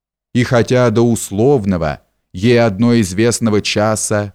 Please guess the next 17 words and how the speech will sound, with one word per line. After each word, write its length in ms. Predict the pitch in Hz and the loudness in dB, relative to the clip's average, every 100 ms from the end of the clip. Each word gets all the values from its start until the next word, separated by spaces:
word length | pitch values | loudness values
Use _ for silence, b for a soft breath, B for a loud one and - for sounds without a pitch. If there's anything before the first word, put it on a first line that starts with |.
| - | -6
было 280 | 87 110 104 | 0 2 2
ещё 380 | 98 - 104 | 0 0 -2
далеко, 640 | 87 87 85 - 127 156 147 _ _ _ _ _ _ _ _ | 0 0 -2 -2 0 0 -2 _ _ _ _ _ _ _ _
тем 280 | 147 165 160 | 0 2 2
не 120 | 147 | 2
менее 420 | 147 147 139 131 | 2 2 2 0
Тамара 680 | - 104 95 110 113 110 110 - | 0 0 2 2 0 -2 -4 -6
изнывала 680 | 98 92 101 90 95 95 90 | -6 -2 -2 0 0 0 -2
внутренне. 760 | 92 90 85 78 78 73 71 _ _ _ _ _ _ _ _ _ _ _ _ _ _ _ _ _ _ _ - | -4 -6 -8 -12 -12 -14 -16 _ _ _ _ _ _ _ _ _ _ _ _ _ _ _ _ _ _ _ -2
Ей 260 | 139 139 | 2 2
казалось, 840 | - 131 107 123 127 127 120 - - - | 2 0 2 2 2 2 0 -2 -12 -12
что 260 | - 113 | -4 -2
вся 220 | - 120 | 0 0
эта 280 | 123 120 113 | 2 2 0
пятничная 880 | 98 110 123 120 117 95 - 107 104 | 0 0 2 0 0 0 0 2 2
обычная 540 | 90 113 104 110 104 | 2 0 -2 -2 -2
процедура – 840 | 95 98 - 95 95 165 139 76 | 0 -2 -2 -4 0 -2 0 -4